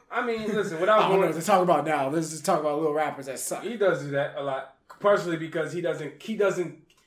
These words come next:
Speaker 1: he doesn't carry himself like all these other rappers out here. So he has to shit on them in his mind. But whatever, man. I'm with you, though. He does do that a lot.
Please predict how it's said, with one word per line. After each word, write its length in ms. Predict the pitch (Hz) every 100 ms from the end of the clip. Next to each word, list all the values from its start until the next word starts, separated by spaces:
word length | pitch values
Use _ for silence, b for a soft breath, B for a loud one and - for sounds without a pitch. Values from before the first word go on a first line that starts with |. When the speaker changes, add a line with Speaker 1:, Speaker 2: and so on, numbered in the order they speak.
| _ _ _ _
Speaker 1:
he 260 | - 247 226
doesn't 360 | 233 208 208
carry 360 | - 202 208 196
himself 440 | 180 - 185 165
like 180 | 160 156
all 220 | 165 175
these 180 | 175 160
other 220 | 165 160
rappers 340 | 147 143 139 127
out 240 | 131 120
here. 180 | 101 92 - _ _ _ _
So 120 | 170
he 100 | 196
has 220 | 285 277
to 60 | 214
shit 220 | - 180
on 120 | 123 -
them 100 | -
in 100 | 160 175
his 180 | 190
mind. 260 | 147 127 - - -
But 160 | 220
whatever, 300 | 392 254 123
man. 280 | 120 127 131 - _ _
I'm 140 | - 302
with 140 | 240
you, 60 | 202
though. 100 | 151
He 80 | 214
does 220 | 226 175
do 100 | 156
that 160 | 147 123
a 20 |
lot. 220 | 127 110